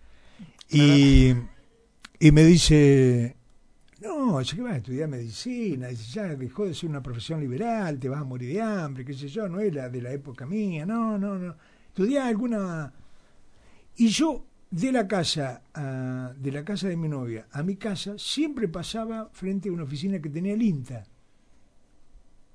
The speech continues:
Las veces que puedo haber pasado por ahí, porque para todo, para ir al centro, nosotros vivíamos del otro lado del arroyo,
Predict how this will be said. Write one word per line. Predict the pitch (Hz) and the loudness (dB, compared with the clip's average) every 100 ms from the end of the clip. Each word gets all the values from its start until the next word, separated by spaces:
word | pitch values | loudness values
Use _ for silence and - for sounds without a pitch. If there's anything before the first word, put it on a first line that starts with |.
| _ _ _ _ _ _ - | _ _ _ _ _ _ -16
Las | 113 | -10
veces | 135 170 | -8 -8
que | 147 | -8
puedo | 123 151 | -8 -8
haber | 151 143 | -6 -8
pasado | 127 - 170 165 156 | -10 -8 -4 -4 -4
por | 120 120 | -6 -6
ahí, | 147 | -4
porque | 190 139 113 | -4 -6 -12
para | 110 104 | -12 -12
todo, | 98 208 208 127 | -4 0 0 -2
para | 127 | -6
ir | 135 151 | -6 -6
al | 160 | -6
centro, | - 196 143 151 214 - _ _ _ - | -4 -4 -4 -6 -10 -12 _ _ _ -12
nosotros | 110 135 139 | -8 -6 -4
vivíamos | 139 143 | -4 -4
del | 131 | -6
otro | 143 139 135 | -8 -6 -6
lado | 151 | -6
del | 139 | -6
arroyo, | 127 151 - | -6 -6 -8